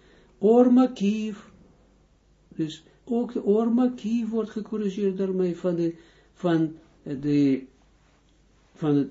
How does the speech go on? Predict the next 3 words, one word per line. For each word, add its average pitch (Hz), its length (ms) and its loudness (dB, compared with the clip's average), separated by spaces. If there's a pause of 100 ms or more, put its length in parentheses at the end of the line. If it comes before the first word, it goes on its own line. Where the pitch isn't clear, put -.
(100)
twee 139 600 2 (680)
aspecten, 135 880 -2 (500)
en 220 420 2